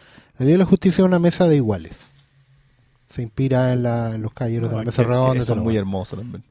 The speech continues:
Speaker 1: Los Vengadores siempre han sido de primera y segunda división.
Speaker 2: Sí.
Speaker 1: Siempre. Tú los Vengadores tenés los líderes, que son la
Speaker 2: Los Vengadores
Speaker 1: Trinidad,
Speaker 2: originales,
Speaker 1: los
Speaker 2: y sí.
Speaker 1: Vengadores originales, y los demás son banca.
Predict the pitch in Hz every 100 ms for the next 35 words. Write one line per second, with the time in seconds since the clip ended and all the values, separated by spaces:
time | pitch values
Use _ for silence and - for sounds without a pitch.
0 | _ _ 127 120 135 135 147 143 - 220
1 | 254 - 185 226 - 170 - 170 165 160
2 | 147 143 160 170 175 170 170 170 156 -
3 | _ _ 113 - _ _ _ _ - -
4 | 139 - 85 92 _ _ - 131 120 123
5 | 120 120 110 107 104 98 104 165 202 190
6 | - 135 117 104 101 _ _ - 101 110
7 | 117 113 120 113 110 123 139 143 120 117
8 | 110 120 123 120 - 123 165 143 196 -
9 | - - _ _ 120 117 123 135 143 -
10 | 151 147 170 165 135 139 101 -